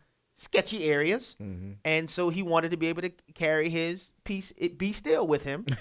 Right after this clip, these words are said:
Speaker 2: <laughs>
Speaker 1: as he, as he traveled. <laughs> See what I did there?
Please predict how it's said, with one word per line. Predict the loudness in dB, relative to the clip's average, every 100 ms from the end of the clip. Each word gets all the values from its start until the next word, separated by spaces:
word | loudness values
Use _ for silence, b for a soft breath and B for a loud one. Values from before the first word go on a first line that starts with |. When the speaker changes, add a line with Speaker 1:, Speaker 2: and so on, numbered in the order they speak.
| -6 -20
Speaker 2:
<laughs> | _ 0 2
Speaker 1:
as | 6 6 6
he, | 2 0 -2 0
as | 2 2
he | 0 -2
traveled. | 6 6 6 0 -6
<laughs> | -8 -10 -8 -8 -6 0
See | 2 4 4 4 2 0 2 0 0 -2 -2 -2 -4 -12 -2
what | 0
I | 0
did | 0
there? | -2